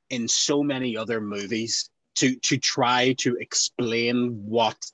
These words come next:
in blue fucking Jesus is what's going on.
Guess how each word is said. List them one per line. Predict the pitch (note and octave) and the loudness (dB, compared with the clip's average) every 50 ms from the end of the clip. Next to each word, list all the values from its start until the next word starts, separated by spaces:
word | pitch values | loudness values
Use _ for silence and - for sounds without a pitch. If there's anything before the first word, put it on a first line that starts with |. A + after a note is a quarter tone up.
| _ | _
in | - A#2+ A2+ G#2+ A2 A2+ - | -8 -6 -4 -2 -4 -4 -6
blue | A2+ G#2+ - A2+ G#2+ A2 A2+ A2+ A#2 A#2+ - | -8 -6 -4 -2 -2 0 0 2 0 0 -2
fucking | - - - - - A#2+ A2 - C3 A2+ A2+ G#2+ F#2+ | -4 -14 -10 -2 0 0 0 0 -2 -2 -2 -2 0
Jesus | - A2+ A2 G#2+ G2 A#2 A#2+ G#2+ G#2+ | 0 0 0 -2 -2 -4 -4 -2 -4
is | A2+ G2+ | -4 -2
what's | A2+ A2+ G#2+ G#2+ - - | -2 -2 -2 -2 -4 -6
going | - A2 G#2 | -6 -4 -4
on. | G2 F#2+ G#2 G#2 | -4 -6 -6 -10